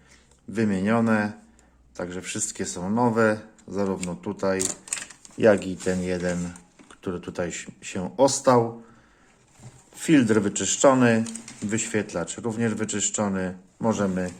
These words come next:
front panel powoli, powoli składać. Zanim zamontujemy mechanizm na powrót do magnetofonu, zdemag-,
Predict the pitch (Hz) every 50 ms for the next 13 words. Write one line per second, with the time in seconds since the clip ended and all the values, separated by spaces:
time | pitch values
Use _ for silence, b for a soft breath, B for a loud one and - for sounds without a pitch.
0 | - - - - 107 104 98 95 - - 92 90 85 85 82 80 80 - b b
1 | b b b b b b _ - 123 98 92 95 90 87 87 87 87 87 - -
2 | - 95 82 73 76 76 76 76 76 78 76 - - - - - - - 71 71
3 | 69 - - - - - _ _ _ _ _ _ _ _ _ _ _ _ _ _
4 | _ - - _ _ - 104 110 120 113 110 107 101 98 95 90 87 87 107 110
5 | 107 107 107 107 - 107 104 104 104 101 98 90 90 87 - - b b b b
6 | b b b b b - 113 110 110 113 113 107 107 107 107 98 92 95 98 98
7 | 101 101 95 - - 107 98 95 101 95 95 101 90 95 90 95 98 - 127 127
8 | 170 165 160 151 143 143 143 135 - - _ _ _ _ _ - - - B B
9 | B B B B B B - - 107 107 107 113 143 143 143 139 127 123 123 117